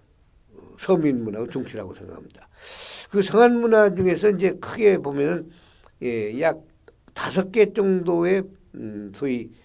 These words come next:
이 중요한, 음, 풍속 문화가 있었습니다. 첫째가, 어, 정월달이 되면 다리밥기예요. 탑교. 흔히 나오는 다리밥기 있지 않습니까?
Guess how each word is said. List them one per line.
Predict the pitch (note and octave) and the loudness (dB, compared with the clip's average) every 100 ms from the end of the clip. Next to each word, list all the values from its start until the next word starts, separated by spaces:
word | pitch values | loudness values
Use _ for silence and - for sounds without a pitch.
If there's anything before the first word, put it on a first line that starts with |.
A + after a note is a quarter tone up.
| _ - | _ -16
이 | G2 F#2+ F2+ F#2 | -12 -12 -14 -16
중요한, | - D3 C#3+ C#3+ A#2+ F#2+ - | -4 0 2 2 0 -6 -18
음, | G#2 - - | -20 -20 -16
풍속 | - F3+ D3 | -8 -6 -4
문화가 | A#2 G#2 F#2 | -4 -6 -8
있었습니다. | F#2 - G2+ G2 - _ _ _ - - - - _ - | -14 -20 -20 -20 -20 _ _ _ -20 -20 -20 -20 _ -8
첫째가, | G3 G3+ G#3+ F#3 C#3 - - | -4 2 4 6 4 0 -8
어, | A#2 G#2+ | -8 -4
정월달이 | D3 F3+ - E3 | -2 0 0 0
되면 | D3+ D#3+ D#3+ G#2 - _ _ _ - | -2 -4 -4 -6 -12 _ _ _ -6
다리밥기예요. | - C3+ F3+ G#3 - G3+ F2+ - - | -2 0 2 2 2 -4 -4 -8 -18
탑교. | - - G3+ - - - _ _ _ _ _ | -18 -6 -6 -6 -14 -20 _ _ _ _ _
흔히 | G#3 A3+ | -2 2
나오는 | F#3+ F#3 E3+ | 4 2 0
다리밥기 | - D#3+ D#3+ C3 - | -2 0 0 -2 -6
있지 | - | -10
않습니까? | A2 - F#2+ - | -10 -10 -18 -20